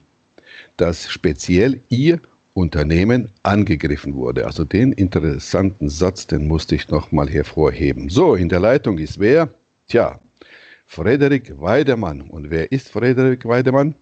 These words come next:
Frederik Weidemann ist Experte für Computer- und Netzwerksicherheit und Chief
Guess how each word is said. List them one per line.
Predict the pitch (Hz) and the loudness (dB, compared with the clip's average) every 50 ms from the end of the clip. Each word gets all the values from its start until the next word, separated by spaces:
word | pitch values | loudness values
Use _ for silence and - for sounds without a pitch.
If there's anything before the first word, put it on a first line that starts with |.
| _ _ _ _ _ _ _ _ _ _ _ _ _ _ _ _ - - - - - - - - _ | _ _ _ _ _ _ _ _ _ _ _ _ _ _ _ _ -20 -20 -20 -18 -18 -18 -20 -20 _
Frederik | - - 95 113 123 120 127 123 113 | -4 0 2 2 4 2 2 2 2
Weidemann | 104 110 120 117 113 104 92 | 2 2 2 2 2 2 2
ist | 76 - - | 0 0 -2
Experte | 82 76 - - - 95 107 107 - 92 | -4 -4 -4 -2 0 0 0 2 0 -2
für | - - 76 | -2 -4 -6
Computer- | - 80 73 69 82 85 101 107 90 | -4 -4 -6 -2 -2 -2 0 0 0
und | 71 71 | 0 0
Netzwerksicherheit | 76 90 - - 117 107 - - 120 123 - 127 117 120 120 | -2 -2 -2 -2 -4 -4 -2 -4 -4 0 2 2 2 2 0
und | - 76 71 - | -6 -8 -8 -6
Chief | - - - 135 143 - - | -4 0 2 2 2 2 -2